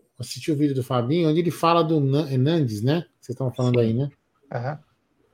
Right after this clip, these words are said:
Speaker 1: E ele fala que o Nandes saiu do Boca, vocês me corrijam se eu falar merda, você, Bruno e, e Gé, saiu pro, do Boca para o Cagliari por dezesseis milhões. E hoje, está, hoje, pela queda do Cagliari pra segunda divisão,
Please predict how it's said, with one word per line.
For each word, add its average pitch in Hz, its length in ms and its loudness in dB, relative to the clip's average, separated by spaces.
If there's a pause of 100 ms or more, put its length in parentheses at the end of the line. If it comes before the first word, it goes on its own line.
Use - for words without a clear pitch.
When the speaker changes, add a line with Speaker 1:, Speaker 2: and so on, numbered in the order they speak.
(400)
Speaker 1:
E 143 120 6
ele 180 120 8
fala 185 300 8
que 185 140 4
o - 20 6
Nandes 185 400 6
saiu 175 300 10
do 175 100 8
Boca, 160 380 8
vocês 151 160 0
me 160 80 4
corrijam 180 400 4
se 139 80 0
eu 135 40 2
falar 135 220 2
merda, 127 240 4
você, 123 240 2
Bruno 147 260 2
e, 156 260 0
e 131 40 0
Gé, 120 320 2 (140)
saiu 160 320 8
pro, 156 160 0
do 143 180 6
Boca 175 380 8
para 156 420 10
o 139 140 6
Cagliari 147 500 6
por 143 240 2
dezesseis 160 680 2
milhões. 143 720 0 (1200)
E 139 100 6
hoje, 180 300 10
está, 165 340 -2
hoje, 156 300 10
pela 151 220 8
queda 175 420 8
do 151 100 4
Cagliari 139 400 4
pra 131 140 -2
segunda 135 320 -2
divisão, 127 600 0